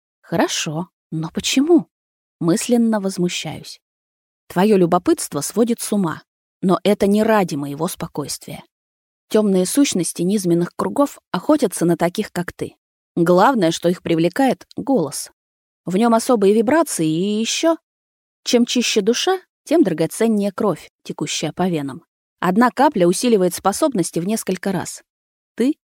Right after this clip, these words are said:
раритетный экземпляр, поэтому в присутствии посторонних рекомендую молчать и по моему требованию тоже.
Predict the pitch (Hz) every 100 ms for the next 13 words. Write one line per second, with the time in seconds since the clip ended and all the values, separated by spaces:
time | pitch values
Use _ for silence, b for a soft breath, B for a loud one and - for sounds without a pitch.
0 | _ 165 175 175 208 214 196 185 180 175
1 | 156 117 - _ _ 180 262 302 185 -
2 | - 214 262 233 - 165 180 - 214 247
3 | 254 165 - 175 196 214 220 208 202 208
4 | - 302 294 _ _ - 359 254 202 180
5 | 180 175 233 202 190 190 180 - 143 -